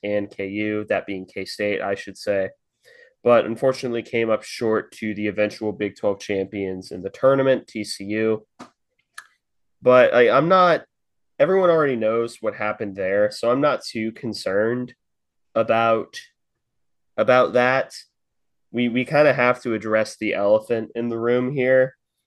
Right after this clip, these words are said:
and that is what happened to K-State in the N C double A tournament, in that they did not receive an invite to the N C double A tournament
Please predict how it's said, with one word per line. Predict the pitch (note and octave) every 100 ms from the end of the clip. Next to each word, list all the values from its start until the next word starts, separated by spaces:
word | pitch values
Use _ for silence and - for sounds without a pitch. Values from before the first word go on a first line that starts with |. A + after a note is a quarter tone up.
| _ _
and | A2 A2+
that | A#2 A#2
is | A2 G#2+
what | - A2+ G2+
happened | G#2+ G#2 G#2+
to | G2+
K-State | G#2 G2 - G2+ D#2
in | G2
the | F#2+
N | F#2+
C | -
double | F#2 F#2 F2+
A | F2+
tournament, | - G#2 G2+ G2 F#2+ _ _ _ _ _ _ -
in | A#2+
that | A#2+ A#2+ B2+
they | D3+
did | D3+
not | B2 E3 D3
receive | C#3 - C#3 A#2+
an | A2+
invite | B2+ E3+ A#2 G#2 - - - _ -
to | A2+ G#2 G2 F#2+
the | G2
N | G2+ G2+
C | - G2+
double | G2 G2 F#2+
A | F2+
tournament | A2+ G#2+ G#2 G2 F#2